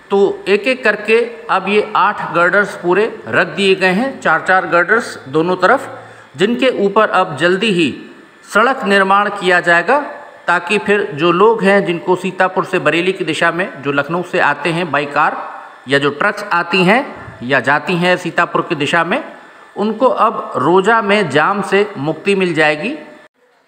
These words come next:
ये चार लेन का बाईपास तैयार हो जाएगा, जिसके चलते जो ट्रैफिक की समस्या है रोजा के अंदर, वो ख़त्म हो जाएगी। तो इससे स्थानीय लोगों को भी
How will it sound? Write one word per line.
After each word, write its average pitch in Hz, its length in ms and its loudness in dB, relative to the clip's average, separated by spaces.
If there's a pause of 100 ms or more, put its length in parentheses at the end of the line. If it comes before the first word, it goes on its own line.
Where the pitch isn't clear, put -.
(680)
ये 160 460 2
चार 208 300 2
लेन 220 240 4
का 208 380 6
बाईपास 156 640 2
तैयार 156 280 2
हो 170 120 -2
जाएगा, 156 500 0 (320)
जिसके 139 280 -6
चलते 175 420 -2
जो 147 140 -2
ट्रैफिक 165 540 -2
की 185 120 -6
समस्या 165 500 0
है 156 360 0
रोजा 143 340 0
के 175 160 -4
अंदर, 139 400 -2 (640)
वो 170 120 4
ख़त्म 190 320 2
हो 180 100 4
जाएगी। 180 320 0
तो 214 180 0
इससे 196 260 2
स्थानीय 185 380 -2
लोगों 175 280 0
को 175 180 0
भी 208 200 -4